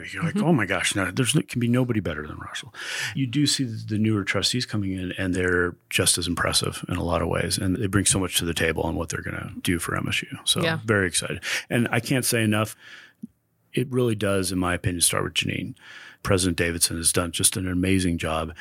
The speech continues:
Speaker 1: And to have her in those board meetings and provide guidance in there is really something that everybody should be a part of and watch.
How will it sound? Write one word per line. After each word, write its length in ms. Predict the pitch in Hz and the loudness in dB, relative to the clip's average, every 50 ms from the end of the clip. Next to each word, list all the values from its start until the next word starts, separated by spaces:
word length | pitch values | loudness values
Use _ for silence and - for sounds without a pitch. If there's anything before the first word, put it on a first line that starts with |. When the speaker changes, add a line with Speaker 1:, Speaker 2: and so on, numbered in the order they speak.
| - - - - - | -14 -14 -14 -12 -4
Speaker 1:
And 120 | - 95 92 | -4 -4 -2
to 80 | - 92 | 0 0
have 340 | - - 113 107 104 98 87 | 0 2 2 2 0 0 0
her 180 | 85 95 92 - | 0 0 2 2
in 140 | - 95 | 2 0
those 160 | 92 85 90 87 | 0 0 0 -2
board 260 | - 92 92 92 104 | 0 0 0 0 0
meetings 440 | 107 107 107 113 120 120 110 - - | 0 2 2 2 2 2 0 -2 -4
and 260 | 92 87 85 85 87 | -4 -4 -4 0 2
provide 300 | - - 90 85 85 80 | 2 2 2 0 0 0
guidance 320 | 87 85 85 90 95 - - | 0 2 2 2 2 2 2
in 80 | 104 104 | 2 2
there 180 | 104 104 104 | 2 2 0
is 320 | 98 90 85 82 - - - _ - 98 | 0 0 0 2 2 2 0 _ -8 -4
really 200 | 98 95 90 87 | 0 0 2 2
something 400 | - - 90 82 - 85 82 82 | 2 0 0 -2 -2 -2 -2 0
that 140 | 82 80 78 | -2 0 -2
everybody 380 | 85 82 85 78 - 82 80 82 | 0 -2 -2 0 0 0 0 2
should 220 | 80 - - - | 2 0 0 0
be 80 | - 90 | -2 -2
a 40 | 85 | -2
part 200 | - - - - 92 | 0 -2 -2 -2 -4
of 100 | 90 92 | -4 -4
and 100 | 92 92 | -6 -6
watch. 300 | 90 92 95 - - - | -4 -6 -6 -6 -8 -12